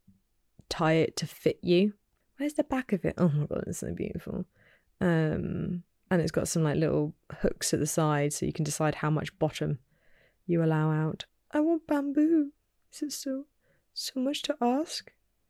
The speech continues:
They seem to only have mesh. Anyway, right, okay, so that's off my list of things.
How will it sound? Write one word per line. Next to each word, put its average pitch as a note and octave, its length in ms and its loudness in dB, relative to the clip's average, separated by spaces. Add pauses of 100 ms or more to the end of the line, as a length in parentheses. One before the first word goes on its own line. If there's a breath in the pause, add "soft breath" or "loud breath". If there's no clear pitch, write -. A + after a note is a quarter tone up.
(440)
They A#3+ 120 4
seem B3+ 180 2
to A3+ 140 4
only G#3+ 160 8
have G#3+ 140 6
mesh. G3 380 4
Anyway, G3 280 4
right, F#3+ 300 8
okay, G3+ 260 6
so G3+ 100 2
that's F#3+ 240 6
off F3+ 220 0
my E3 400 4
list F3 240 0
of D#3+ 80 -6
things. E3 340 -2